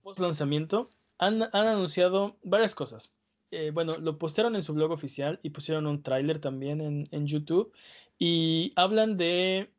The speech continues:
Eh, que primero va, va a haber un stronghold, me imagino como un fuerte. Creo que deben ser como un tipo de misión de, de asaltar algún, el-, algún edificio,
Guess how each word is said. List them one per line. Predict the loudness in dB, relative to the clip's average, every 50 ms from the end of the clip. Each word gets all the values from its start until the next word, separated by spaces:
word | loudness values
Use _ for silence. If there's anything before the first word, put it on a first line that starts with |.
| _ _ _ _
Eh, | -4 -2 -2 0 0 -2 -2 -2 -2 -2 -4 -4 -6 -10 _ _ _ _ _ _ _ _ _ _ _ _ _ _ _ _ _ _ _
que | -4 -4 -2
primero | 0 0 0 2 2 4 4 4 4 2 0 0 0
va, | 2 2 2 2 0 -2
va | -2 0 0
a | 2
haber | 2 2 0
un | 0 -2 -6 -6
stronghold, | -8 -10 -6 -4 -4 -2 -4 -4 -4 -4 -4 -2 -2
me | -2
imagino | -4 -6 -6 -8 -6 -6 -4 -4
como | -4 -4 -4
un | -4 -6 -6
fuerte. | -2 0 0 0 0 0 -2 -4 -4 -4 -8 _ _ _ _ _ _ _ _ _ _ _ _ _ _ _ _ _ _ _ -20 -4 0
Creo | 4 4 6 4 4
que | 2 2
deben | 2 2 0 -2
ser | -2 -4 -4 -4
como | -4 -2 0 0 0
un | 0 -2 -4 -6 -6
tipo | -8 -4 -2 -2 0
de | 2 2 2
misión | 2 0 -4 -2 0 0 0 2 0 0
de, | 2 4 4 6 6 4 2 0 -4 _ _ _ _ _ _ _ _ _ _ _ _ _ _ _ _ _ _ _ _ _
de | 0 2 2
asaltar | 2 2 -2 -2 0 0 2 2 4
algún, | 2 2 0 -2 -4 -6 -6 -6 -8 -8 -8 -10
el-, | -10 -10 -10 -10 -8
algún | -6 -6 -4 -4 -4 -4
edificio, | -4 -4 -6 -6 -6 -4 -4 -4 -4 -6